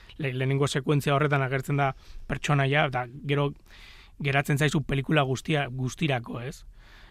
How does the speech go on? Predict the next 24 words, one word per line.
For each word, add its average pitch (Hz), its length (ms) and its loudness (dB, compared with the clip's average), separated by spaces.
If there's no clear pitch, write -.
Eh, 117 720 -4
eta 120 220 -4
dauka 120 200 -2
sekuentzia 127 380 -2
super - 460 -4
epiko 127 400 -6
bat, 131 460 0
super 127 320 -6
fisikoa, 131 840 -2
eta, 120 240 -8
ba, 110 220 -10
go-, 127 240 -8
goza 127 360 0
bat 120 140 0
izan 120 220 -8
da. 110 100 -12
E, - 100 -2
aktore 202 420 6
eta 180 140 4
aktoresa 175 360 2
guztiekin, 165 720 2
e, 127 220 -8
egon 127 180 -4
naiz - 220 0